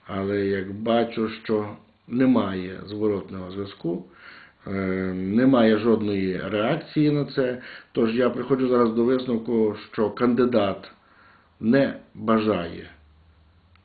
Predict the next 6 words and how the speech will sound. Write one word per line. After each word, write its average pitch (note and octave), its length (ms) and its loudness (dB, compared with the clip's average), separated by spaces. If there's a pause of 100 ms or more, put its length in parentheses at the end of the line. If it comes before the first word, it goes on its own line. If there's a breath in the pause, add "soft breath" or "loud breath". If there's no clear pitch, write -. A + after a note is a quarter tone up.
(120)
таких A2 380 -4
обговорень D#3 680 2
і A#2+ 140 0
не G#2+ 140 -2
вживає A2+ 460 2
заходів. F#2+ 580 -8